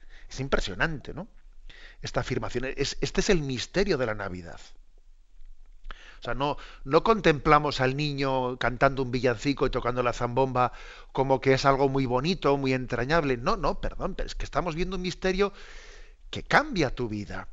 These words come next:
La cambia, o sea, cambia el horizonte de tu existencia. Tú aquí no eres un mero espectador, no, no, es que eso, es que te, está lloviendo la gracia y, y, y,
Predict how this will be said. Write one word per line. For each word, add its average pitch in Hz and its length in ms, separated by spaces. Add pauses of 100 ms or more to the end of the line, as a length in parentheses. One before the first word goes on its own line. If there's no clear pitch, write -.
(500)
La - 180
cambia, 185 380
o - 20
sea, - 120
cambia 214 280
el 180 60
horizonte 160 500
de 120 80
tu 110 140
existencia. 104 760 (320)
Tú 151 100
aquí 175 140
no 262 100
eres 233 200
un 147 80
mero 139 160
espectador, 127 640
no, 107 100
no, 165 280
es - 120
que 175 120
eso, 208 240 (600)
es - 160
que 139 180
te, 135 280 (140)
está 156 260
lloviendo 190 640
la 139 200
gracia 180 460
y, 180 60 (280)
y, 123 180 (220)
y, - 100